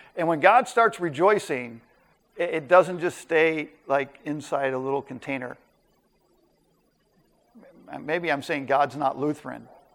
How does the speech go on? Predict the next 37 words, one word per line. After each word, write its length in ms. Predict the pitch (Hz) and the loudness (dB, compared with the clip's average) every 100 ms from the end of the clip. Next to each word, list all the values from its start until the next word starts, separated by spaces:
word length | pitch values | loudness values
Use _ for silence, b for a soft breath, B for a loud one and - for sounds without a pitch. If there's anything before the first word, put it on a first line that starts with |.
| - | -20
Okay? 220 | - - b b - | -20 -20 b b 4
He 60 | |
doesn't 180 | 202 220 | 6 8
keep 200 | 180 214 | 6 6
it 60 | 220 | 8
all 160 | 208 | 8
bottled 460 | 185 185 196 196 180 | 10 12 12 10 12
up. 400 | 202 156 - - b b b b b - | 12 12 6 -16 b b b b b -8
When 120 | 180 | 6
God 280 | 220 247 285 | 12 12 12
starts 220 | 254 240 | 8 8
rejoicing, 500 | 208 143 214 233 196 | 4 6 8 8 4
it 160 | 220 - | 2 0
spills 720 | - - 226 247 247 233 196 | -4 0 6 8 10 8 6
over 520 | 226 247 226 190 175 | 8 10 12 10 10
onto 200 | 185 190 | 6 6
everybody 540 | 202 226 233 220 220 | 6 6 6 8 8
and 100 | 208 | 8
everything 300 | 208 208 208 | 4 4 0
around 500 | 190 175 196 226 214 | 2 6 8 6 2
him. 280 | 156 135 117 - _ _ _ _ _ | 0 -2 -4 -14 _ _ _ _ _
And, 160 | 170 202 | -2 0
and 160 | 185 | 0
so 160 | 165 208 | 6 6
in 80 | 185 | 6
Luke 240 | 196 233 | 4 2
chapter 360 | - 214 208 - | 2 0 0 -2
fifteen, 500 | - 208 - 220 220 | 0 0 0 -6 -4
we 140 | 175 | -2
have 180 | 160 185 | 0 0
that 200 | 170 165 | 0 -2
image 280 | 185 185 175 | -4 -6 -6
of 120 | 156 | -8
Jesus 420 | 131 185 175 170 160 | -6 -4 -2 -4 -6
as 140 | 135 | -8
the 80 | 139 | -8
shepherd 420 | - 190 190 135 | -2 0 0 -4